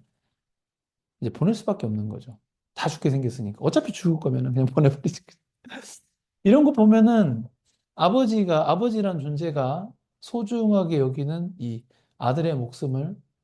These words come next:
얼마나 소중하게 여길 수 있는지 우리가 깨달을 수 있습니다. 어떻게 보면은 베냐민이 죽을 수 있다라는 위험을 감수하고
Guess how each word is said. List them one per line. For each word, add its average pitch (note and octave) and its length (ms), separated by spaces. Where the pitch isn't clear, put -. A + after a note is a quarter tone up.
얼마나 F#3+ 720
소중하게 F3 560
여길 B2 180
수 C3 120
있는지 B2 640
우리가 A2+ 380
깨달을 F#3+ 300
수 C#3+ 100
있습니다. A#2+ 540
어떻게 G#3+ 280
보면은 F3+ 680
베냐민이 E3 680
죽을 E3 300
수 F3 120
있다라는 C3 520
위험을 C#3 360
감수하고 B2+ 840